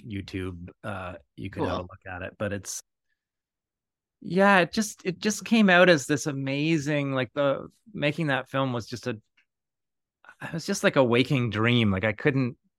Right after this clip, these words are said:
Speaker 2: Mm.
Speaker 1: believe, it was sort of one of those ones where it's like, I don't know, there was a, there was a different production company that were going to do it, and then they kind of fell off, and then someone
Speaker 2: Mm.
Speaker 1: else got interested, and, like, it was very, there was, like, a lot
Speaker 2: Huh.
Speaker 1: of,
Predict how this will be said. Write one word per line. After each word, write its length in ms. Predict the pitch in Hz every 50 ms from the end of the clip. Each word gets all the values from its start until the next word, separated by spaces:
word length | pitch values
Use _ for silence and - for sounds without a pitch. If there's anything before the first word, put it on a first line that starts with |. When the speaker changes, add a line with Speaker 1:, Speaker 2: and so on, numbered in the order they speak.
| _ - 180
Speaker 2:
Mm. 240 | 170 160 147 135 127 -
Speaker 1:
believe, 460 | - 110 - 110 113 113 113 110 110
it 60 | -
was 140 | 160 175 165
sort 140 | - 214 220
of 80 | 220 190
one 120 | 202 190
of 60 | 180
those 160 | 165 147 135
ones 280 | 113 131 147 143 139 113
where 100 | 127 127
it's 140 | 117 - -
like, 200 | 131 123 104 - _ _ _ _ _ _ _ _ _ _ _ _ _ _ _ _ _ _ _ _ _ _ _ _ _ _ _ -
I 100 | 147 151
don't 100 | 131 120
know, 120 | 120 110
there 80 | 110 113
was 160 | 117 117 107
a, 80 | 123 110
there 260 | 107 104 - - 131
was 140 | 123 123 127
a 60 | 120
different 480 | 104 95 147 139 - 147 135 127 117 - _
production 500 | - 131 117 113 120 - - - 127 110
company 300 | - 139 127 107 135 131
that 120 | 120 120
were 100 | - 127
going 280 | 123 104 120 120 123 123
to 80 | 120 113
do 240 | 107 123 120 117
it, 160 | 120 117 117 117
and 80 | 113
then 140 | 110 110 113
they 120 | 113 113
kind 240 | 110 - 123 123 120
of 180 | 117 107 98 - - - - - _ _ _
fell 180 | - 120 120 113
off, 380 | 110 113 120 117 117 117 110 -
and 80 | 113
then 100 | 107 90
someone 280 | - - 123 120 117 101
Speaker 2:
Mm. 40 | 95
Speaker 1:
else 320 | - 170 156 151 - _ _ _ _ -
got 160 | 127 127 120
interested, 480 | 123 123 113 120 110 - 131 123 120 120
and, 60 | 117
like, 100 | 120 127
it 60 | - 143
was 100 | 135 127
very, 340 | 113 180 190 180 165 156
there 120 | - 151 151
was, 100 | 147 135
like, 120 | 156 147
a 60 | 147
lot 380 | 143 135 135 135 143 151 143 143
Speaker 2:
Huh. 60 | 135
Speaker 1:
of, 160 | - 110 101